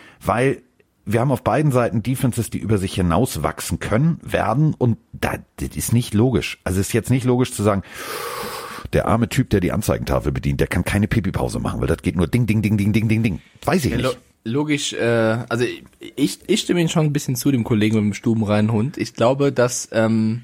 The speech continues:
Speaker 1: Und das
Speaker 2: ich
Speaker 1: ist
Speaker 2: glaub,
Speaker 1: wichtig.
Speaker 2: ich
Speaker 1: Das,
Speaker 2: ich
Speaker 1: je schneller das ist, umso länger kannst du schlafen. Das ist ganz wichtig. Ich spreche aus eigener Erfahrung.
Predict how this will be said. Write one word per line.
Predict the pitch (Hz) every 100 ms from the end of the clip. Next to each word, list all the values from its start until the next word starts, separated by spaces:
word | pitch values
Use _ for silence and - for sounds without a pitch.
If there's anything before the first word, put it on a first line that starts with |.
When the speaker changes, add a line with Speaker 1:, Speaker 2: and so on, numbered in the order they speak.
| -
Speaker 1:
Und | 127
das | 147 156
Speaker 2:
ich | 139
Speaker 1:
ist |
Speaker 2:
glaub, | 107
Speaker 1:
wichtig. | 190 - 78 - - _ _ _ -
Speaker 2:
ich | 113
Speaker 1:
Das, | 113 - -
Speaker 2:
ich | 101
Speaker 1:
je | 110
schneller | - 110 175 147
das | 131
ist, | 143 95
umso | 107 101 95 -
länger | 76 85 139 127
kannst | 123 107
du |
schlafen. | 95 135 135 71
Das | 58 69
ist | 73
ganz | - 131 -
wichtig. | 139 -
Ich | 69
spreche | - 95 98
aus | -
eigener | - 143
Erfahrung. | 113 123 117 67